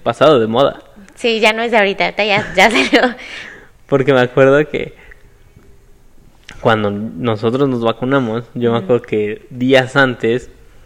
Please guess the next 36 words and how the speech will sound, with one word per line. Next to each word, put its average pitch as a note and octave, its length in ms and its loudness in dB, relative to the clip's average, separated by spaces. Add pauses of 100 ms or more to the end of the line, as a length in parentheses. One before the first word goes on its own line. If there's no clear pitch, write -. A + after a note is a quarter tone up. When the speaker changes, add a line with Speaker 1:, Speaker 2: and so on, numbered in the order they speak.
(360)
Speaker 1:
me A#2 180 -4
tocó A#2 320 -2
ver A#2 200 2
un, A2+ 640 -6 (540)
un C3+ 260 -6
mem-, B2 320 -4
un B2+ 300 -4
TikTok B2 380 -2 (1120)
que A#2+ 100 0
decía A2+ 360 2
así A2+ 180 -8
como A#2+ 200 -4
de, A#2 440 -2 (800)
llega C3 220 2
un B2+ 220 -2
nuevo B2 220 0
vecino B2 260 -8
al G#2 80 -4
vecindario, A#2+ 520 -6
"Hola, A3+ 260 -6
¿cómo A3+ 180 -6
estás?". A#3 460 -10 (600)
Y D3 40 -6
de C3 60 0
repente D3 240 -4
volteaba A#2+ 340 0
y B2+ 40 -2
tenía A#2 160 -4
un A2+ 80 -6
tercer A2+ 300 -4
ojo. - 240 -10 (600)
Speaker 2:
Ah, A#3+ 160 4
Speaker 1:
Y D#3 120 2
le D#3 120 4
decía, D#3+ 220 2
Speaker 2:
sí, F4 260 8